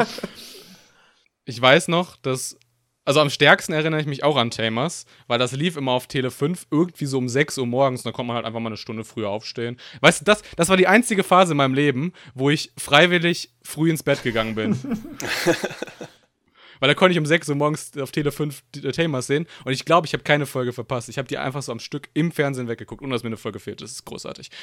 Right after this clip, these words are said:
Speaker 1: Nee, ähm, Digimon, die erste Serie, hat ein grandioses Power-Scaling.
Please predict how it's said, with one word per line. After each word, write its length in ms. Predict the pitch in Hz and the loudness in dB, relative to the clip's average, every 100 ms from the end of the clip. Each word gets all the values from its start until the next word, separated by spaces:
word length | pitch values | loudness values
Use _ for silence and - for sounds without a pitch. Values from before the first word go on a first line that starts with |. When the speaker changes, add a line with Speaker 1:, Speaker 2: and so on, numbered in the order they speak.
| - | 0
Speaker 1:
Nee, 240 | 175 151 101 | 4 4 4
ähm, 340 | 143 139 135 135 _ _ _ _ _ _ _ _ - | 2 2 2 -6 _ _ _ _ _ _ _ _ -16
Digimon, 600 | 120 185 220 123 131 220 _ _ _ _ _ _ _ _ _ _ _ _ | -2 0 2 0 -2 -8 _ _ _ _ _ _ _ _ _ _ _ _
die 160 | - | 0
erste 260 | 135 147 170 | 4 4 0
Serie, 480 | 131 131 113 117 156 _ _ _ | 0 2 2 -2 -4 _ _ _
hat 200 | 123 123 | -4 -4
ein 120 | 127 113 | -4 -2
grandioses 680 | 120 143 139 127 123 113 | 2 4 2 -2 -2 -6
Power-Scaling. 840 | - 123 113 101 - 104 101 92 - | -2 0 2 0 -4 -8 -10 -10 -14